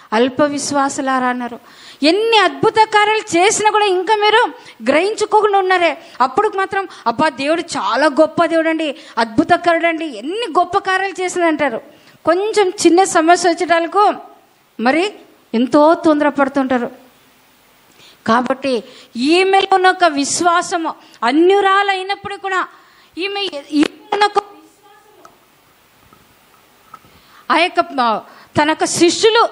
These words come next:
తెలుసుకోవాలని చెప్పని ఆయన అక్కడ ఆమె ఆలస్యము చేసినాడే కానీ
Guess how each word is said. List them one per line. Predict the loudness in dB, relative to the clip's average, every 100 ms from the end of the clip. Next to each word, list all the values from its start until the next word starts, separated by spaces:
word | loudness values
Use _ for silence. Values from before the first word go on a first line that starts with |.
| -4 0
తెలుసుకోవాలని | 0 0 2 2 2 2
చెప్పని | 0 0 0 0 -2 -12 -10 -2
ఆయన | -2 0 -2
అక్కడ | -2 0
ఆమె | 0 -4 -12
ఆలస్యము | -10 -4 -4 -4 -2 0 2
చేసినాడే | 2 0 2 0 2
కానీ | 0 -2 -2 -8